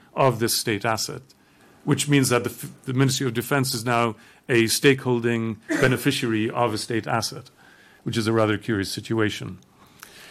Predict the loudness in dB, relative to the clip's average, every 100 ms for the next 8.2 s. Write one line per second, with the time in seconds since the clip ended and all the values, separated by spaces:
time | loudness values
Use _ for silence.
0 | -20 -20 -10 4 8 8 8 4 4 2
1 | 2 4 4 2 2 2 2 0 2 2
2 | 4 2 0 -4 -4 -2 0 0 -2 -2
3 | 2 4 2 0 -2 0 0 -2 -6 -6
4 | -4 2 2 4 2 0 2 2 2 -2
5 | -4 -4 -4 -6 -6 -14 -8 -2 0 0
6 | 0 2 0 -2 -4 -2 2 2 0 0
7 | 0 0 -4 0 2 2 2 2 2 -2
8 | -12 -20